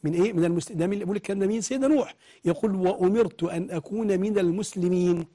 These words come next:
يبقى سيدنا نوح كان على دين إيه؟ الإسلام. "وما بعث الله الخليل إبراهيم إلا بالإسلام". قال الله تعالى: "ومن يرغب عن ملة إبراهيم إلا من سفه نفسه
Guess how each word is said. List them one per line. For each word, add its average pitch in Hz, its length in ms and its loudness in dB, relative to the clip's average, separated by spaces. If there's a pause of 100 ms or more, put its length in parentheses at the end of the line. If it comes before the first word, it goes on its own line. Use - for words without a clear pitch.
(240)
يبقى 170 120 0
سيدنا 185 280 -2
نوح 202 180 -4
كان 175 200 -2
على 175 200 0
دين 196 140 -2
إيه؟ 196 240 2 (340)
الإسلام. 240 460 0 (540)
"وما 240 320 6
بعث 220 340 4
الله 190 340 2
الخليل 185 420 2
إبراهيم 175 560 2 (100)
إلا 220 160 4
بالإسلام". 240 540 -2 (440)
قال 196 180 4
الله 196 280 2
تعالى: 175 520 0
"ومن 190 280 0
يرغب 202 520 2
عن 185 220 0
ملة 202 560 0
إبراهيم 180 680 0
إلا 196 440 -2
من 170 160 0
سفه 180 420 0
نفسه 214 340 -4